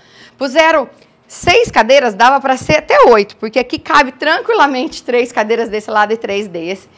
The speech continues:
Então tem esse espaço. Tem rede de proteção, isso é super importante, né? Pra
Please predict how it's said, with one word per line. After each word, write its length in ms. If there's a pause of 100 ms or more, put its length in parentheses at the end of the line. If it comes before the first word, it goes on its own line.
(360)
Então 160
tem 300
esse 220
espaço. 640 (500)
Tem 200
rede 420
de 140
proteção, 760 (160)
isso 140
é 60
super 400
importante, 640
né? 200
Pra 260